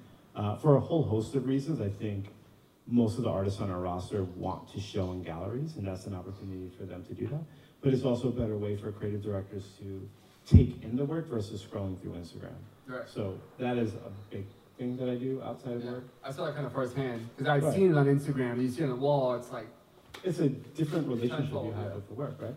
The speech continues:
Speaker 2: Yeah.
Speaker 1: Like, you can see something on Instagram, double tap it, and immediately forget about it. But if you see this massive piece that is in front of you,
Speaker 2: Yeah.
Speaker 1: uh, and it affects you and you're thinking about it, it's a very different
Speaker 2: Yeah.
Speaker 1: dynamic, right?
Speaker 2: For sure.
Speaker 1: And so that's, that's one thing that is sort of,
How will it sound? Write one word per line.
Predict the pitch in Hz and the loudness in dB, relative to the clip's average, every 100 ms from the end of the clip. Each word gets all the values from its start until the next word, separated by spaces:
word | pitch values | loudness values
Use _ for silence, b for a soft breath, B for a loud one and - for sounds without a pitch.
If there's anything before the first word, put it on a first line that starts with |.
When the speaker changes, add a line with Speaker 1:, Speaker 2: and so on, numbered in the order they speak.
| - - | -12 -12
Speaker 2:
Yeah. | 123 117 - | -10 -10 -4
Speaker 1:
Like, | 117 113 | 2 6
you | 139 | 6
can | 131 | 6
see | 135 | 2
something | 127 123 113 | -2 -2 -2
on | 110 | -4
Instagram, | 101 110 98 | -6 -4 -4
double | 98 98 | -4 -6
tap | 104 95 92 | -8 -10 -10
it, | |
and | 85 | -10
immediately | 95 92 92 | -8 -6 -8
forget | 87 95 101 | -10 -6 -4
about | 98 92 | -4 -4
it. | 98 | -4
But | - | -4
if | 107 107 | -6 -6
you | |
see | 104 107 | -8 -8
this | 95 95 - B B - | -8 -10 -12 B B -8
massive | 113 110 107 101 107 101 | -6 -4 -4 -6 -10 -12
piece | - 101 98 | -8 -8 -8
that | 104 98 107 | -10 -10 -12
is | 107 107 101 | -10 -10 -10
in | 95 | -12
front | 107 104 | -12 -10
of | 95 | -10
you, | 92 98 107 - - | -10 -12 -14 -16 -10
Speaker 2:
Yeah. | 87 | -8
Speaker 1:
uh, | 85 | -8
and | 107 98 | -6 -6
it | |
affects | 95 - 107 - | -6 -8 -10 -10
you | |
and | 98 | -10
you're | 92 | -10
thinking | 90 98 98 | -10 -10 -8
about | 101 87 | -8 -8
it, | 95 | -10
it's | - - | -14 -12
a | |
very | 104 98 | -8 -8
different | - - - - - | -8 -12 -14 -18 -16
Speaker 2:
Yeah. | - 90 | -8 -6
Speaker 1:
dynamic, | 92 92 - 101 | -6 -8 -10 -10
right? | 101 98 - - | -8 -8 -10 -18
Speaker 2:
For | - | -16
sure. | 113 131 127 143 | -14 -12 -12 -6
Speaker 1:
And | 92 90 90 | -4 -2 -4
so | 98 131 110 - - - | 4 4 4 0 -14 -8
that's, | 110 101 - - - | -8 -8 -14 -20 -4
that's | 127 113 | -2 -2
one | 117 104 101 | -4 -2 -2
thing | 104 98 101 104 | -2 -4 -4 -8
that | - 101 - - - - - - - | -4 -4 -4 -16 -20 -20 -20 -20 -10
is | 107 101 | -8 -8
sort | - 123 | -8 -6
of, | 104 | -4